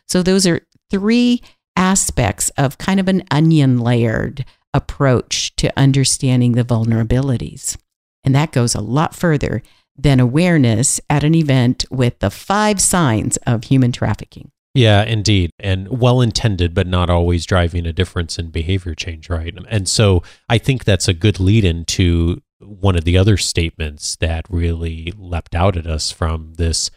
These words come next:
Speaker 2: policy brief, which is encouraging human trafficking task forces to place greater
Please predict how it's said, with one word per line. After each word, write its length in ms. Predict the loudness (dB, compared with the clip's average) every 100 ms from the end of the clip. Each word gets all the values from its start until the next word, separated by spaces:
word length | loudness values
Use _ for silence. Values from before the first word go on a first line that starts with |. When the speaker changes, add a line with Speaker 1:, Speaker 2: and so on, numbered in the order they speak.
| _ _ _ -10
Speaker 2:
policy 460 | -2 0 0 -2 -6
brief, 400 | -6 -8 -6 -4
which 240 | -4 -2
is 400 | 0 0 -2 -6 -10 _ _ _
encouraging 800 | -6 -6 -2 0 0 0 -2 -2
human 480 | -4 -4 -2 -2 -6
trafficking 640 | -2 -2 -2 -4 -6 -6
task 440 | -6 -6 -4 -6 -8
forces 460 | -8 -6 -6 -8
to 160 | -6 -6
place 540 | -4 0 0 0 -4 -10 _ _ _ 0
greater 400 | 2 2 0